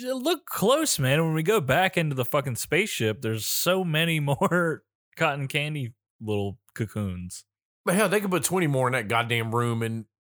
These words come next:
Speaker 1: Yeah, I guess.
Speaker 2: they got twenty people. But they're doing the little parade and they're sucking the cotton candy up in a little vacuum car.
Speaker 1: Yeah.
Speaker 2: And guess what? There's levers. I don't know what these levers are doing, but it's sucking up cotton candy now.
Speaker 1: There's no telling.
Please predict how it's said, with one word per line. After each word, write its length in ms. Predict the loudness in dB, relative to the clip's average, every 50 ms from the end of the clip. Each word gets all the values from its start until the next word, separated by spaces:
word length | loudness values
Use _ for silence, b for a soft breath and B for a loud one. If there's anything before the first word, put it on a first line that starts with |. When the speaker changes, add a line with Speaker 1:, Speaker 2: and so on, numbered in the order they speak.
| -18 -16
Speaker 1:
Yeah, 260 | -14 -12 -12 -10 -10 -10
I 20 |
guess. 160 | -12 -12 -8 -4
Speaker 2:
they 80 | -2 0
got 180 | 0 0 0 0
twenty 240 | -2 -2 -2 -2
people. 420 | 0 -2 -2 -2 -2 -6 -10 -14 -8 -2
But 300 | 0 2 2 2 0 -4 _ _ _ _ _ -4 0
they're 100 | 0 2
doing 240 | 2 4 2 2 2
the 80 | 2 2
little 180 | 2 2 2 2
parade 520 | 0 2 4 4 6 6 6 4 4 2
and 120 | 2 2
they're 120 | 2 2 2
sucking 340 | 2 2 2 2 2 0 0
the 80 | 0
cotton 300 | 2 2 2 2 0 0
candy 360 | 0 0 2 2 2 4 4 4
up 100 | 4 2
in 80 | 0 -2
a 100 | 0 0
little 160 | 0 0 0
vacuum 520 | 0 2 2 2 2 2 0 -2 0 0
car. 560 | 2 2 4 4 4 4 4 4 2 0 -2 -6 -6 -4
Speaker 1:
Yeah. 140 | 0 2
Speaker 2:
And 100 | 2 4
guess 160 | 2 2 2 2
what? 280 | 2 0 0 0 -2 _
There's 200 | -6 -6 -6 -4
levers. 560 | 0 0 2 2 2 0 -4 -4 -6 -12 -14 -10 -6
I 60 | -2
don't 100 | -2 0
know 100 | 0 0
what 80 | -2 -2
these 140 | -2 0 2
levers 260 | 2 2 2 2 2
are 80 | 2 2
doing, 460 | 2 2 2 2 2 2 0 -2 -4
but 140 | -2 -2 0
it's 100 | 0 0
sucking 240 | 0 0 0 0 0
up 120 | -2 0 0
cotton 180 | -2 -2 0
candy 320 | -2 -2 0 0 0 0 -2
now. 300 | -2 -2 -4 -6 -8 -12 _ _
Speaker 1:
There's 260 | -16 -14 -12 -12 -12 -12
no 120 | -12 -10
telling. 380 | -12 -12 -14 -14 -18 -20 -20